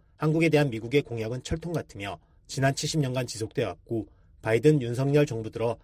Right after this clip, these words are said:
워싱턴 선언으로 속도감 있는 양자 및 삼자 군사훈련을 통해 더욱 강화되고 있을 뿐이라고 말했습니다.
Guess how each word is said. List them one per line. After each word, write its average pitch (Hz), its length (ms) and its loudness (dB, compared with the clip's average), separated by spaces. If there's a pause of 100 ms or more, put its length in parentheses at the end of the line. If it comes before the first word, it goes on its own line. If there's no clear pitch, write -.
(180)
워싱턴 135 420 0
선언으로 123 540 0 (180)
속도감 165 460 2
있는 127 200 -4
양자 104 300 -6
및 131 140 -6
삼자 156 340 0
군사훈련을 113 560 -4
통해 113 280 -8 (280)
더욱 123 320 0
강화되고 117 500 0
있을 - 220 -8
뿐이라고 120 380 -4
말했습니다. 90 680 -8